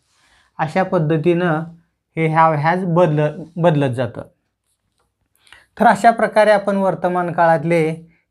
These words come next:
हे चार उपप्रकार पाहिलेले आहेत. भूतकाळाचे चार आहेत, भविष्यकाळाचे चार आहेत, ते आपण पुढच्या व्हिडिओमध्ये पाहणार आहोत.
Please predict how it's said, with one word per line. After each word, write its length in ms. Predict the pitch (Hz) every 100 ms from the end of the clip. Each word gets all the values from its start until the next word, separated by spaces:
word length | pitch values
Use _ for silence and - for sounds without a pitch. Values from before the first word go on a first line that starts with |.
| _ -
हे 100 | 175
चार 400 | 170 190 190 208
उपप्रकार 680 | 208 156 180 170 170 175 170
पाहिलेले 480 | 190 170 165 160
आहेत. 120 | 165 160
भूतकाळाचे 680 | 151 151 - 160 156 156
चार 260 | 156 165 156
आहेत, 340 | 151 156 147
भविष्यकाळाचे 680 | 135 143 139 147 151 147 151
चार 280 | 147 156 139
आहेत, 200 | 139 139 - _ _ _ -
ते 60 |
आपण 500 | 170 165 170 151 170 - _ _ -
पुढच्या 300 | 151 - 156
व्हिडिओमध्ये 640 | 147 139 135 139 170 226 - _ _
पाहणार 300 | 160 143 123
आहोत. 200 | 117 98